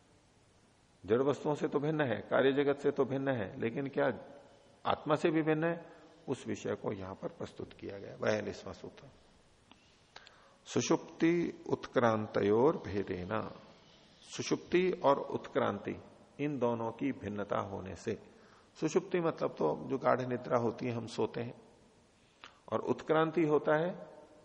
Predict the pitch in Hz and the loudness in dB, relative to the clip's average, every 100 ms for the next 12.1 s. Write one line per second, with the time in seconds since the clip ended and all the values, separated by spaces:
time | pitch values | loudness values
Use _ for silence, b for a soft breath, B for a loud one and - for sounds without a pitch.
0 | - _ - 131 135 135 147 139 - 127 | -20 _ -4 0 0 2 0 0 0 0
1 | 127 117 117 - 139 117 104 107 123 - | 2 0 0 -2 -2 -2 -4 0 -2 -2
2 | - - - 113 117 131 110 110 113 113 | -18 -20 -6 -4 -2 -2 0 -2 -6 -6
3 | 101 104 107 - 104 110 104 104 107 117 | -6 -6 -8 -8 -4 -2 -4 -6 -6 -6
4 | - 110 - - - - - 107 95 90 | -4 -4 -4 -14 -18 -8 -6 -2 -2 -2
5 | 90 - - b b b b b b b | -10 -14 -20 b b b b b b b
6 | b b _ - - - - 135 143 - | b b _ -20 -20 -10 2 4 4 0
7 | - 120 156 156 202 196 180 156 - - | -6 0 0 0 4 6 6 2 -2 0
8 | 156 160 160 170 185 165 143 151 170 165 | 2 2 2 2 4 4 4 4 6 4
9 | - - 160 147 131 123 123 120 143 131 | 4 0 0 0 0 0 0 2 2 2
10 | - 123 117 - 127 127 135 147 143 - | 6 6 4 4 4 6 4 0 0 -2
11 | 92 131 139 123 113 110 123 139 165 - | 0 2 4 4 4 4 4 4 2 0
12 | B | B